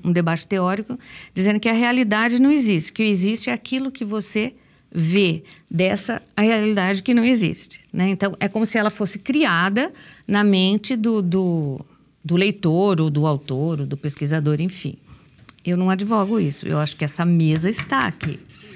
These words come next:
E é a partir dessa mesa que eu vou elaborar, é, as minhas perguntas e talvez obter possi-, possíveis respostas. Então, eu acho que, é,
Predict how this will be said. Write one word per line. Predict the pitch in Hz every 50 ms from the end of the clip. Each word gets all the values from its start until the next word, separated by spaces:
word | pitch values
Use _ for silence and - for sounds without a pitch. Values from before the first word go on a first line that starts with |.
| - - - 165
E | - 151 160
é | 165
a | 185
partir | 185 233 220 214 - - 247 233
dessa | 202 180 208 226 269 277 - 339 330
mesa | 302 254 214 208 202 214 220 226 247 240
que | - 247
eu | 226
vou | 208 214 214
elaborar, | 214 214 214 214 202 214 214 208 196 185 185 196 220 240 - - - - - - - - _ -
é, | - 180 170 151 - - -
as | 180 170 165 170
minhas | 170 165 165 170 196 196 - -
perguntas | - 233 233 202 175 165 165 165 175 190 214 214 196 -
e | 185
talvez | 180 - 180 170 156 160 165 160 175
obter | 180 175 175 - 175
possi-, | 175 - - - - - -
possíveis | - 180 - - 170 165 175 180 180
respostas. | 185 214 214 - - - 165 139 135 143 - - - - - - - - - - - - - - - - -
Então, | - 202 202 196 202 208 262 277 285 254 208 180 165 160 - -
eu | - 208 208 202 208
acho | 202 196 196 190 180 - - - 202
que, | 202 - - - - 175 156 139 - - - _ _ _ -
é, | - 180 170 165 160 165 -